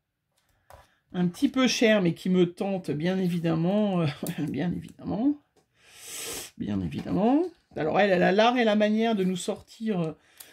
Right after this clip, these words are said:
cinquante mille collections, euh, voilà, une printemps, une été, une automne, une Noël,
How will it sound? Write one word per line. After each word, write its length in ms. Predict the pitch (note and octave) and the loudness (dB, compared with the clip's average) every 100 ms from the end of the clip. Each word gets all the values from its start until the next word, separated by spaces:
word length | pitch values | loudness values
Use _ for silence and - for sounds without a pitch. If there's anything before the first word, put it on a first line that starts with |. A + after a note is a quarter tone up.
| - | -20
cinquante 680 | - - C4 B3+ B3 A#3 - | -8 0 2 4 2 2 2
mille 280 | A#3+ A#3+ G#3+ | 4 4 2
collections, 880 | B3 A3+ G#3+ - A3 G#3+ G#3+ G#3+ F3+ | 0 0 0 -2 0 2 4 2 2
euh, 140 | E3+ | 0
voilà, 400 | F3 F#3+ F#3 F3+ | 0 0 0 0
une 200 | A3 A#3+ | 2 0
printemps, 560 | A3+ A#3 A3+ A#3 A3+ A#3 | 2 0 2 2 2 2
une 220 | A#3+ B3 | 2 4
été, 500 | B3 A#3 A3 A3+ - | 2 0 0 0 0
une 140 | C4 C4 | 0 0
automne, 480 | C4 B3 A3+ A#3 - | 0 2 2 2 0
une 220 | C4 B3 | 2 2
Noël, 560 | B3+ A#3+ A#3 A#3 B3 | 4 4 4 2 0